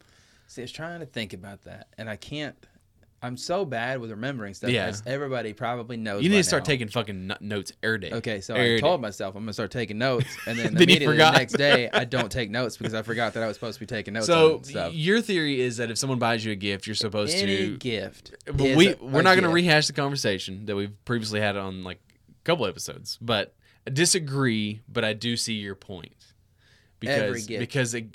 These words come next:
Speaker 1: is a gift.
Speaker 2: some gifts can be bad gifts.
Speaker 1: Nope.
Speaker 2: Yes.
Speaker 1: Doesn't exist.
Speaker 2: Yes.
Speaker 1: No gift is a bad gift.
Speaker 2: Yes, it is.
Speaker 1: Even if it's a ba-, even if it's intentionally a bad gift, like, they go out of their way to get
Speaker 2: That's
Speaker 1: you a
Speaker 2: different.
Speaker 1: bad gift.
Speaker 2: That's different.
Speaker 1: I just, that's what I'm saying. Like, it
Speaker 2: That's
Speaker 1: doesn't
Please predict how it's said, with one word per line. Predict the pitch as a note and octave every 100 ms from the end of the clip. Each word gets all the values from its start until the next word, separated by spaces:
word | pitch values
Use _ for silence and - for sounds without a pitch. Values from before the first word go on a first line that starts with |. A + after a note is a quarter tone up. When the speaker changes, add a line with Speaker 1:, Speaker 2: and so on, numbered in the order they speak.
| -
Speaker 1:
is | -
a | G2
gift. | F2+ F#2+ E2+ -
Speaker 2:
some | - D#3 E3+
gifts | D#3 D#3+ C#3+
can | - C3+
be | B2
bad | A#2+ A2 G2
gifts. | - C2+ - - - _ _ _ _ _
Speaker 1:
Nope. | G#2 G2 - -
Speaker 2:
Yes. | G#2+ G#2 F2+ -
Speaker 1:
Doesn't | A2 A2+
exist. | G#2+ A2+ A2+ G2 - -
Speaker 2:
Yes. | G2 E2+ - - A#2
Speaker 1:
No | C3 C#3 D3
gift | B2+ A#2 A#2+
is |
a | A2+
bad | B2 A#2+ G2+
gift. | G#2
Speaker 2:
Yes, | G#2 G#2+ -
it | F#2
is. | - - -
Speaker 1:
Even | D#3+ G3
if | F#3+
it's | D#3
a |
ba-, | D3 D3
even | G#3 B3+
if | B3+
it's | G3+
intentionally | D3 - F#3 G3 G3+ G3+
a |
bad | B2+ B2+ C3+ C3
gift, | A#2+ C3
like, | A2
they | A#2 C#3
go | C#3
out | A2 B2+
of | D3
their | C#3
way | A#2+ B2+
to | C3+
get | C3
Speaker 2:
That's | D#3+ E3
Speaker 1:
you |
a | C3+
Speaker 2:
different. | A2+ A2
Speaker 1:
bad | B2+ A2
gift. | A2 E3
Speaker 2:
That's | C#3
different. | C#3 D#3 F#2 - - _ _ _ _ _ _ - F3 F3
Speaker 1:
I | G#3
just, | G3 F#3
that's | D#3 F#3+
what | G#3
I'm |
saying. | F#3+ -
Like, | F3
it | -
Speaker 2:
That's | E3+
Speaker 1:
doesn't | B2+